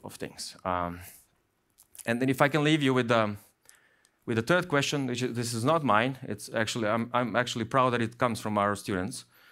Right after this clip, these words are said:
Um, and I'll, if you allow me, I will read it out loud.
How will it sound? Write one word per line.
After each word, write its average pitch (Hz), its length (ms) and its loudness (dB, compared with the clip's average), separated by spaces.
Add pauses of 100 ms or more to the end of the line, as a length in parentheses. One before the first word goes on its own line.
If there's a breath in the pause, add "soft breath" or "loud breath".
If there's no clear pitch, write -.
(440 soft breath)
Um, 98 520 2 (2250 soft breath)
and 120 120 4
I'll, 131 220 6
if 131 140 -2
you 127 180 2
allow 135 160 6
me, 127 120 4
I 127 60 6
will 123 100 2
read 123 240 4
it 113 80 4
out 101 160 2
loud. 85 320 0